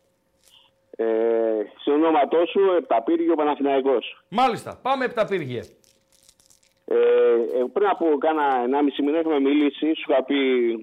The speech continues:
Speaker 1: ότι επειδή ήμουνα μέσα στο γήπεδο όταν έπαιζε Παναθηναϊκός με τη Μακάμπη, ε,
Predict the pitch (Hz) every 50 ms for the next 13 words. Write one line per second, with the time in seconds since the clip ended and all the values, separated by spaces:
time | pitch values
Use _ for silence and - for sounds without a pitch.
0 | - - - 113 117 - - 117 104 120 117 131 143 147 143 139 135 127 123 127
1 | 139 139 143 - - 127 117 - - - 110 104 98 101 110 117 107 - 107 104
2 | 104 110 113 113 107 110 104 101 101 101 104 98 101 90 104 101 101 107 92 98
3 | 95 101 98 _ - 101 95 92 87 82 - 110 104 98 92 - - - 110 101
4 | 101 104 107 107 104 - - 113 113 107 104 120 139 151 151 147 156 _ _ -
5 | - - - _ _ _ _ - -